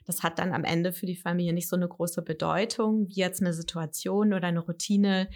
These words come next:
die eben wirklich zu ihnen als Familie so dazugehört.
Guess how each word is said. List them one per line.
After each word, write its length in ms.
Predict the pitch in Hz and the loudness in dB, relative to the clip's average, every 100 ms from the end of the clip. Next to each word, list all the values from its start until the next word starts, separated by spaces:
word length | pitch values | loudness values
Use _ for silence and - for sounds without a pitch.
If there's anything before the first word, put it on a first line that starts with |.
| - _ | -16 _
die 140 | - | -2
eben 240 | 190 185 180 | 2 2 2
wirklich 400 | 190 190 180 - | 0 0 -6 -6
zu 120 | - | -4
ihnen 260 | - 185 175 | 0 0 2
als 240 | - - | 0 -2
Familie 320 | 175 170 170 | -2 0 -2
so 120 | 165 | -2
dazugehört. 760 | 170 156 - 185 165 135 - - | -4 -4 -4 -4 -2 -4 -8 -12